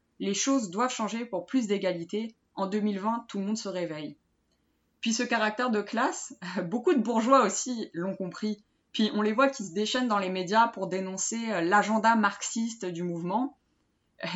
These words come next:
ils sont terriblement effrayés à, à l'idée que ce mouvement pourrait implanter le socialisme aux États-Unis. Puis je pense qu'ils ont raison d'avoir peur,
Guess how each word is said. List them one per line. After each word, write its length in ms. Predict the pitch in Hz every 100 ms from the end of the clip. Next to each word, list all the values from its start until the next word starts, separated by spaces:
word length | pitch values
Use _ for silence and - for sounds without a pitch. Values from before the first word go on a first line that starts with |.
| -
ils 60 |
sont 220 | 196 233 226
terriblement 640 | 262 254 247 240 240 269
effrayés 580 | 220 220 226 208 233 247
à, 280 | 190 190 -
à 60 | 202
l'idée 320 | 208 190 240
que 140 | 202
ce 140 | 190 196
mouvement 520 | 185 185 185 208 240
pourrait 480 | 226 180 208 240 - _ _ _ -
implanter 560 | 233 - 220 220 233
le 140 | 240 196
socialisme 800 | 190 196 185 180 220 220 175 165
aux 100 | 180
États-Unis. 720 | 185 185 170 165 170 220 294 _ _ _ _ _ _ _
Puis 140 | 214
je 80 | 208
pense 180 | 453 453
qu'ils 560 | - 214 202 - 190 185
ont 60 |
raison 340 | 185 214 214 262
d'avoir 380 | 190 175 160
peur, 340 | - 196 262